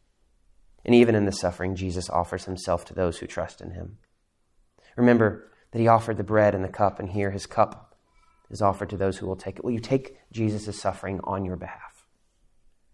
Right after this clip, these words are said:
Well, did the disciples?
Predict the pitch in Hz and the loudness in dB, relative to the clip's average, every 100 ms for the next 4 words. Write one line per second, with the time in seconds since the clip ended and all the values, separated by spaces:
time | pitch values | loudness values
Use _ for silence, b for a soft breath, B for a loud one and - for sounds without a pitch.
0 | _ _ _ _ _ _ _ _ _ _ | _ _ _ _ _ _ _ _ _ _
1 | _ _ _ _ _ _ _ _ _ _ | _ _ _ _ _ _ _ _ _ _
2 | - _ _ - _ _ _ _ _ _ | -20 _ _ -20 _ _ _ _ _ _
3 | _ _ _ _ _ 107 101 98 - 110 | _ _ _ _ _ -2 -2 -2 2 2
4 | 113 113 127 117 104 - - - | 2 0 2 0 -2 -12 -16 -20